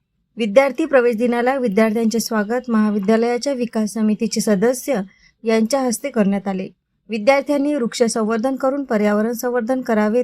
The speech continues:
तसेच आपल्या महाविद्यालयात लावलेल्या वृक्षाचे संवर्धन करावे आणि भविष्यात त्याच वृक्षाच्या सावलीत बसून निसर्गाचा आस्वाद घेण्याचे आवाहन केले.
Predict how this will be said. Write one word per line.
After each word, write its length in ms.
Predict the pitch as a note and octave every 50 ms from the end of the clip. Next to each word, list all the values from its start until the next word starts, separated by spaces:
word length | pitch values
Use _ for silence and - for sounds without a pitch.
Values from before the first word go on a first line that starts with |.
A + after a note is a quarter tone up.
| A#3+ A#3
तसेच 460 | A3 G#3+ - C#4 B3 G#3 - - - -
आपल्या 280 | G3+ G3 - G#3+ G#3 G#3
महाविद्यालयात 800 | G#3+ G#3+ G#3+ A#3 A#3+ B3 A3+ A3 C4 C4 C4 B3+ C4 C#4 C4+ B3
लावलेल्या 460 | A3+ G#3 G3+ G3+ G#3 G#3 G#3+ G#3+ G#3
वृक्षाचे 460 | G3+ G#3 G3+ - - A#3+ A#3 A#3+ B3
संवर्धन 480 | A3+ A#3 G3 F3 G3 G3+ F#3+ A#3+ A#3 A3
करावे 440 | - A3+ A3 A#3 B3+ B3+ A#3 G#3 G3+ - _ _ _ - - - -
आणि 200 | A3+ A#3+ B3+ C4
भविष्यात 520 | A#3 B3+ B3+ B3+ C4+ B3 - D4 D4 D4 C#4+ _
त्याच 240 | - C#4 D4+ D4+ D4
वृक्षाच्या 500 | C4 A#3+ A#3+ - - B3+ A#3 A#3+ A#3+ A#3
सावलीत 420 | - - A#3 G#3 G3+ G3+ G#3+ A3 F#3
बसून 440 | F#3 G#3+ A#3+ A#3+ - C4 A#3+ A3+ A3 - _ _ -
निसर्गाचा 600 | C#4 A#3+ A#3 - A#3+ G#3+ G#3+ A3+ A3 A3 - A3
आस्वाद 400 | F#3 G3 G3+ - - C4+ C#4+ B3+
घेण्याचे 460 | A3+ A3+ A#3 A3 A3 A3+ A3 - D#4+
आवाहन 440 | D4+ C4 A3 G3 G3 G#3 G#3 G#3 G#3
केले. 520 | F3 - G3 F#3+ F#3+ G3 - - - -